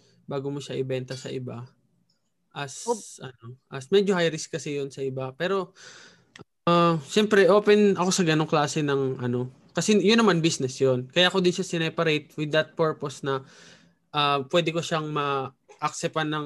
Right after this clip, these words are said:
Speaker 1: mag-i-invest in the future and then na, na, na may tiwala sa skills ko pa rin kahit ganun yung situation ko financially. Pero nagdadalawang isip talaga akong i-open up yung part na yun sa ngayon. Yun yung,
Speaker 2: Oo,
Speaker 1: yun yung
Speaker 2: pero,
Speaker 1: ano.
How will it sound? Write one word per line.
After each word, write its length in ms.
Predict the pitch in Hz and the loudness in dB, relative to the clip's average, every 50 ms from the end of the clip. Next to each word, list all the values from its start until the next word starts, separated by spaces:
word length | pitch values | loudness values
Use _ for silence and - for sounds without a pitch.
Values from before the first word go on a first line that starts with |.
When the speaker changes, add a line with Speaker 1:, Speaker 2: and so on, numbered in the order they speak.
| 135 _ _ - | -10 _ _ -10
Speaker 1:
mag-i-invest 580 | 151 156 151 147 147 143 143 143 147 143 - | -8 -6 -6 -4 -6 -6 -4 -4 -6 -6 -6
in 80 | 151 147 | -6 -6
the 80 | 139 135 | -6 -4
future 480 | 135 - 190 185 185 - 156 147 147 143 - - | 0 0 -2 -2 -2 -4 -4 -4 -4 -4 -6 -4
and 200 | 143 143 139 135 | -4 -2 0 0
then 140 | 135 135 135 139 139 135 | -2 -2 -2 -4 -6 -6
na, 220 | 135 139 139 135 135 _ | -6 -6 -6 -8 -10 _
na, 220 | - 147 139 135 135 131 131 131 131 131 131 _ _ _ _ _ _ _ _ _ _ _ _ | -14 -10 -10 -8 -8 -8 -10 -10 -12 -14 -16 _ _ _ _ _ _ _ _ _ _ _ _
na 120 | - 160 | -8 -4
may 120 | 165 170 165 | -2 -2 0
tiwala 460 | 165 180 175 165 165 165 160 160 156 | 2 2 2 4 2 2 2 0 -2
sa 100 | - - | -2 -6
skills 380 | 160 - - - 165 160 - | -10 -8 -4 -2 -2 -2 -4
ko 100 | - - | -8 -8
pa 160 | 151 - 156 156 | -6 -4 -2 -2
rin 160 | 147 139 151 | -2 -4 -4
kahit 300 | 147 - 135 139 147 - | -6 -6 -6 -6 -6 -6
ganun 320 | 143 151 143 147 147 143 | -6 -6 -6 -6 -8 -8
yung 80 | 143 131 | -10 -10
situation 560 | 156 139 - 135 135 131 131 151 143 139 139 | -12 -8 -4 -4 -4 -4 -4 -8 -10 -10 -10
ko 160 | 135 - 135 135 | -4 -4 -4 -2
financially. 540 | 131 139 131 131 131 131 - 139 127 127 | -2 -2 -2 -2 -4 -4 -6 -8 -8 -8
Pero 300 | 127 139 143 139 143 135 _ _ _ _ _ _ _ _ _ _ _ _ _ _ _ _ - | -8 -8 -8 -8 -10 -12 _ _ _ _ _ _ _ _ _ _ _ _ _ _ _ _ -8
nagdadalawang 840 | - 170 165 160 156 151 151 156 180 190 180 202 208 208 208 208 | -6 -6 -6 -6 -10 -8 0 2 2 4 4 4 4 6 6 6
isip 200 | 196 196 196 - | 4 2 0 0
talaga 320 | - 196 190 190 190 190 185 | 2 2 4 4 4 2 2
akong 120 | 185 170 | 0 -2
i-open 380 | 160 170 170 170 - 170 165 165 | 0 -2 -2 -2 -2 -4 -4 -6
up 100 | - _ _ _ _ - | -10 _ _ _ _ -4
yung 320 | 170 170 165 170 165 165 _ _ | -4 -2 -2 -4 -6 -8 _ _
part 260 | - 156 156 156 151 - | -4 -2 -2 -2 -4 -6
na 120 | 165 151 | -6 -4
yun 240 | 143 139 139 135 135 139 | -2 -2 -2 -4 -6 -10
sa 180 | - - 160 147 | -10 -8 -6 -4
ngayon. 460 | 139 131 123 123 123 123 127 127 131 131 _ _ _ _ _ _ _ _ _ _ _ _ _ _ _ _ _ _ _ _ _ - | -4 -4 -2 -2 -4 -4 -6 -8 -12 -16 _ _ _ _ _ _ _ _ _ _ _ _ _ _ _ _ _ _ _ _ _ -8
Yun 200 | 160 165 165 165 165 165 | -6 -4 -4 -4 -4 -6
yung, 180 | 160 160 160 160 160 156 151 151 | -6 -6 -8 -10 -10 -12 -10 -8
Speaker 2:
Oo, 220 | - 233 226 226 | -6 -4 -2 -2
Speaker 1:
yun 40 | - | -2
yung 60 | 160 | 0
Speaker 2:
pero, 240 | 311 320 339 320 311 302 294 | 0 0 2 2 2 2 2
Speaker 1:
ano. 160 | 262 - | 0 -2